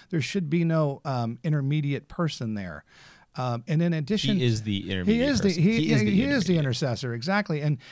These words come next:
Speaker 1: and, and so, th-, and, and the other thing is, is the priest is given the authority by the church or by God, according to the church, to absolve you of your sins.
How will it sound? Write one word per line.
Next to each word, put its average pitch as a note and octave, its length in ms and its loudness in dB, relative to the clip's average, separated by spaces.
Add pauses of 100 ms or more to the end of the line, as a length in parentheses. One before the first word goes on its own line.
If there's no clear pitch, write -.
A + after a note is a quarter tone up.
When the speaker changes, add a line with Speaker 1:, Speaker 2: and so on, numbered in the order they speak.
(220)
Speaker 1:
and, F3+ 200 4
and F3+ 160 4
so, G3 300 2
th-, F3 260 -6
and, F#3 200 -2
and F#3 120 2
the F#3 140 4
other B3 240 0
thing D#3 300 0
is, C#3+ 260 0
is C#3 180 -6
the D3+ 120 -6
priest F#3 400 -4
is G3 100 -6
given E3 320 -2
the D3 120 -2
authority D#3 480 -2
by C3 220 -4
the A#2+ 120 -4
church D#3+ 600 -4 (640)
or D#3+ 220 4
by C3+ 220 2
God, D3+ 340 2
according F3 420 0
to C#3+ 120 -4
the B2 100 -6
church, B2+ 320 -6
to E3 140 -2
absolve D#3+ 520 -4
you D3 200 -2
of C3 120 -10
your C3+ 140 -10
sins. A3 580 -10